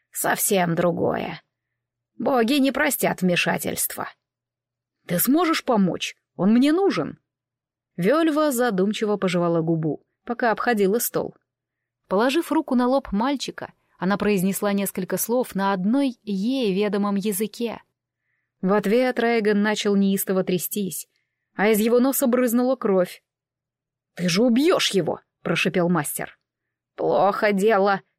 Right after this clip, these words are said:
сообщила Вельва, убирая руку. Рейган обмяк. «Полностью избавить от проклятия я не смогу,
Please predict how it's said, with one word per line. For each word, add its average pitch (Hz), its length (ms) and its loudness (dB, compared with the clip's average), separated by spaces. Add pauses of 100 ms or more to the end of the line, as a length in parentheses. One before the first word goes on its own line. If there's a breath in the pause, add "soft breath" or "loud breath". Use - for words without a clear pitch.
сообщила 170 580 -2
Вельва, 202 480 0 (220 soft breath)
убирая 240 540 2
руку. 180 400 -2 (560)
Рейган 202 480 2
обмяк. 233 580 0 (760)
«Полностью 254 920 2
избавить 185 480 2
от 185 140 -6
проклятия 185 580 0
я 190 200 0
не 175 120 0
смогу, - 520 -4